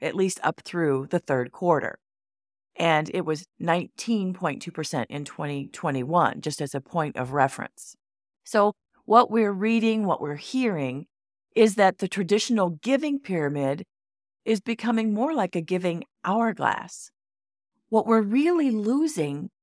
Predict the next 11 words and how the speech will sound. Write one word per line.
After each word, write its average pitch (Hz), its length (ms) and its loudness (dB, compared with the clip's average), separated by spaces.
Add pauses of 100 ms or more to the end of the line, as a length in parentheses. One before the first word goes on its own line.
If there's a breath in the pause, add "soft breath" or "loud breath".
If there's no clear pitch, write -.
(260)
are 185 160 4
our 196 200 4
middle 233 420 2
donors, 220 800 0 (100)
and 170 160 -4
frankly, 196 460 -2
it's 175 140 -4
at 160 120 0
an 160 60 -4
alarming 151 580 -2
rate. 139 460 -2